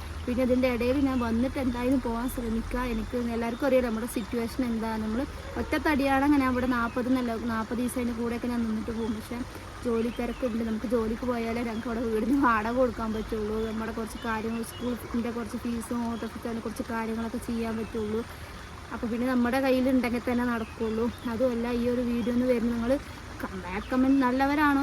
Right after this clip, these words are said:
ശരി എന്താണെന്നൊന്നും അറിയില്ല. നമ്മൾ ഇതിന്ന് ഇപ്പോൾ ചീത്ത പറയണവർ വീഡിയോ കാണുന്നവരായിരിക്കാം നമ്മളെയൊക്കെ. പക്ഷെ അവരുടെ ഇതും കൂടി ഇതിന് വന്ന അവരുടെ പേരും കൂടി ആയിട്ടാണ് ഞാൻ ഇതിൽ കൊടുക്കുക. ഇതിൽ കിട്ടുന്നത് എന്താ വെച്ചാൽ ഞാൻ എന്തായാലും ഉപ്പാക്ക് വേണ്ടി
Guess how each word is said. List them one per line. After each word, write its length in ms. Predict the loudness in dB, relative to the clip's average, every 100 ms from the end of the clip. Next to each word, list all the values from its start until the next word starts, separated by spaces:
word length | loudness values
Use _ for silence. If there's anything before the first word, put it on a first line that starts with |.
| 2
ശരി 180 | 2 2 4
എന്താണെന്നൊന്നും 420 | 4 4 2 2
അറിയില്ല. 240 | 2 0 0 -2
നമ്മൾ 140 | 0 0
ഇതിന്ന് 220 | 2 4 4
ഇപ്പോൾ 120 | 2 0
ചീത്ത 180 | 0 2
പറയണവർ 320 | 2 2 2 2 2
വീഡിയോ 180 | 0 0
കാണുന്നവരായിരിക്കാം 760 | 0 0 -2 -2 -2 -2 -2 -4
നമ്മളെയൊക്കെ. 420 | -2 -2 -4 -4 -6
പക്ഷെ 160 | -4 0 0
അവരുടെ 340 | 2 0 0 0 -4 -14 -14 -12 -2
ഇതും 200 | 4 6 6
കൂടി 140 | 6 4
ഇതിന് 180 | 4 4
വന്ന 240 | 4 4 4 2
അവരുടെ 220 | 2 2 2
പേരും 240 | 2 2 2
കൂടി 160 | 2 2
ആയിട്ടാണ് 340 | 0 -2 -2 0
ഞാൻ 80 | 0
ഇതിൽ 120 | -2 -2
കൊടുക്കുക. 300 | -2 -2 -2 0
ഇതിൽ 140 | 0 0
കിട്ടുന്നത് 320 | 2 4 4 4
എന്താ 140 | 4
വെച്ചാൽ 240 | 2 2 2
ഞാൻ 80 | 2 0
എന്തായാലും 260 | 0 0
ഉപ്പാക്ക് 280 | 0 -4 -2 -2
വേണ്ടി 160 | 0